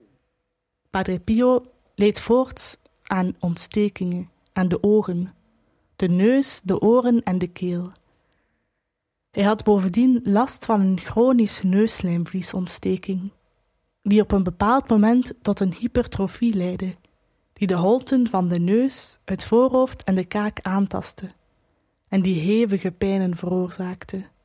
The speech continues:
Tezamen met de neuslijmvliesontsteking openbaarde zich ook een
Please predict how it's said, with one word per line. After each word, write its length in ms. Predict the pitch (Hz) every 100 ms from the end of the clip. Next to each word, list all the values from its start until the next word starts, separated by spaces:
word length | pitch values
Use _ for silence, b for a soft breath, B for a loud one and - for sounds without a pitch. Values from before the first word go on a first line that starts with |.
| _ _ _ _ _ _ _ _ _ _ _ _ _ _ _ -
Tezamen 720 | 185 - 190 208 247 240 233
met 240 | 214 196 -
de 160 | 165
neuslijmvliesontsteking 1800 | 175 190 247 - 233 233 220 220 233 - 220 214 - 226 220 226 220 220 _ _
openbaarde 640 | 202 196 190 180 208 247 226
zich 220 | 190 -
ook 260 | - 240 240
een 180 | 202